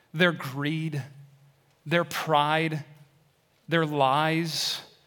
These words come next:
their faithlessness, their disobedience, their violence, their debauchery, their treachery, their anger,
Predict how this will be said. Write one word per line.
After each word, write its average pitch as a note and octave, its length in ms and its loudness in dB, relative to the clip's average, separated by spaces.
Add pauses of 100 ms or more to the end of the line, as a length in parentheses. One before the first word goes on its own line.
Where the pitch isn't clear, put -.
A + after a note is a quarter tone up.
(260)
their D#3 160 2
faithlessness, E3 1200 -2 (520)
their E3+ 180 4
disobedience, E3 1200 -2 (540)
their E3 200 2
violence, D#3+ 1040 0 (440)
their E3+ 140 4
debauchery, E3+ 1000 0 (420)
their E3 140 4
treachery, F3 960 0 (100)
their D3+ 420 0
anger, F3 600 2